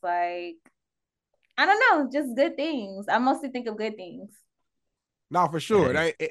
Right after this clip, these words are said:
Speaker 2: and, and I'm the same way. I'm the same way. I mean, like, people always ask you, like, pe-,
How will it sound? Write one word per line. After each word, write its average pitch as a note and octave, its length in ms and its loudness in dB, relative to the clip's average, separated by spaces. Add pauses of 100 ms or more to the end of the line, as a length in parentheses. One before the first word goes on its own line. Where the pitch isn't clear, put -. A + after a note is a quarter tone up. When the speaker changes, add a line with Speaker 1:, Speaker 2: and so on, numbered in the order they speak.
Speaker 2:
and, D3+ 100 0
and E3 140 2
I'm C4 120 6
the G3+ 60 4
same F#3 360 4
way. D3 300 4
I'm G3 160 0
the E3 60 0
same D3 300 0
way. C3+ 180 4
I B2+ 60 -2
mean, C3+ 180 0
like, B2 140 -4
people E3 240 2
always D3+ 240 4
ask C#3+ 260 2
you, D3 80 0
like, C3 300 0 (420)
pe-, F3+ 120 -4